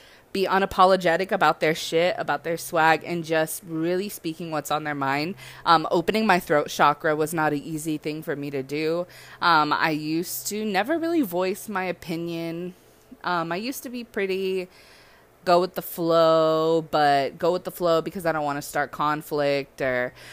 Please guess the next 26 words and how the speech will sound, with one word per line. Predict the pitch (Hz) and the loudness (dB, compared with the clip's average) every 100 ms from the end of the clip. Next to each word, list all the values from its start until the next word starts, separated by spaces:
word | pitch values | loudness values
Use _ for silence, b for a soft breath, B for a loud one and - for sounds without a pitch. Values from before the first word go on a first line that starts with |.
| B - | B -4
you | 277 | 0
know, | 269 | 0
type | 277 277 269 | 0 0 0
of | |
thing. | - 254 254 | -2 -4 0
Like, | 233 180 - - | 2 2 -2 -6
and | 208 233 | -2 2
I, | 233 233 214 | 0 0 -2
I | - | 0
really, | 240 226 254 262 269 262 269 277 - b b b _ _ _ _ _ _ - | 0 0 -4 -2 -4 -4 -6 -8 -12 b b b _ _ _ _ _ _ -2
I'm | 220 240 | -2 0
really | 262 285 | -2 -4
glad | 208 196 196 | 4 4 4
I've | 190 | 2
stepped | - 185 180 - | -2 -2 -2 -2
into | 160 175 - 151 | -6 -6 -6 -4
somebody | 160 151 143 147 147 B B B B | -4 -2 -2 -2 -6 B B B B
who | 170 170 165 160 165 - b b b _ _ - | 0 2 2 -2 -8 -14 b b b _ _ 0
isn't | 208 220 254 | 2 2 0
afraid | 226 - 180 165 180 - | 0 4 4 6 2 0
to | 196 | -6
speak | - 170 143 | -4 -4 2
up | 151 151 - - | 4 4 2 -4
and | 170 | 0
is | 165 160 | 0 0
af-, | 156 - | -4 -6